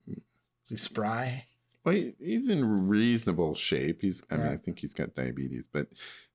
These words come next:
Speaker 2: but the, uh, the, that's managed. But the issue is that at that age, you're really counting in terms of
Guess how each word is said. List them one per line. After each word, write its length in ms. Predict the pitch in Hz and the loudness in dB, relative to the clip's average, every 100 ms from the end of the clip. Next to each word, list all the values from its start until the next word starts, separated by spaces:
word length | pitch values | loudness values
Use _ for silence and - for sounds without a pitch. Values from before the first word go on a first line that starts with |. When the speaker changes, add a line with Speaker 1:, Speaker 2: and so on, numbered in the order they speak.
| _ | _
Speaker 2:
but 200 | 92 90 | -2 0
the, 360 | 92 82 80 78 | 2 2 4 2
uh, 300 | 73 67 67 - | 2 -2 -4 -6
the, 160 | - - - - - | -6 -6 -10 -16 -4
that's 220 | 78 - | -4 -2
managed. 600 | 151 127 127 - - - _ _ - | -4 -4 -6 -8 -12 -20 _ _ -8
But 120 | - | -2
the 380 | 104 104 - - | 2 2 2 0
issue 320 | 131 - 147 | 2 2 4
is 240 | 107 92 90 | 4 2 2
that 240 | 92 85 - _ _ - _ | 2 0 -8 _ _ -20 _
at 140 | 107 | -2
that 240 | 131 143 139 | 0 2 2
age, 480 | 110 104 90 - - | 4 2 0 -4 -2
you're 260 | 107 113 | 2 4
really 520 | 107 104 101 95 90 - | 4 4 4 4 0 -4
counting 580 | - 98 95 95 101 90 | -4 0 2 2 2 2
in 140 | 82 | 2
terms 500 | 80 - 90 90 82 80 | 0 0 2 4 2 2
of 380 | 76 71 - | 0 -2 -10